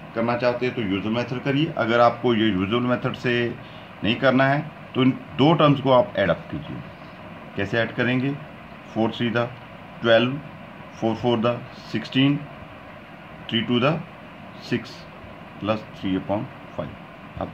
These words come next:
ट्वेंटी टू upon twelve plus three upon five, इन दोनों को फिर से ऐड अप कीजिए। सिक्सटी, वन हंड्रेड टेन प्लस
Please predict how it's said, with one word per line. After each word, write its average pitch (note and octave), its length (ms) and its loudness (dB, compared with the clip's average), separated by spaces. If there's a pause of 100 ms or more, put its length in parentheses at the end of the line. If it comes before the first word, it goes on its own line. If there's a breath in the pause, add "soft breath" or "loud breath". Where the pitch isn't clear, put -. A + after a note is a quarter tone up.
(120)
ट्वेंटी G#2 380 0
टू C#3 200 4 (680)
upon G2 360 4 (100)
twelve G#2 360 4 (460)
plus G#2 220 2 (120)
three G#2 160 2 (100)
upon G#2 300 0 (520)
five, - 560 -8
इन F#2+ 120 -2
दोनों F2 240 -2
को - 160 -8
फिर F#2+ 100 -2
से - 160 -2
ऐड G#2 80 4
अप A2 180 2
कीजिए। A#2 300 -2 (800)
सिक्सटी, C#3+ 340 0 (1500)
वन G#2 260 4
हंड्रेड G#2+ 300 2
टेन B2+ 260 2 (640)
प्लस G#2 340 4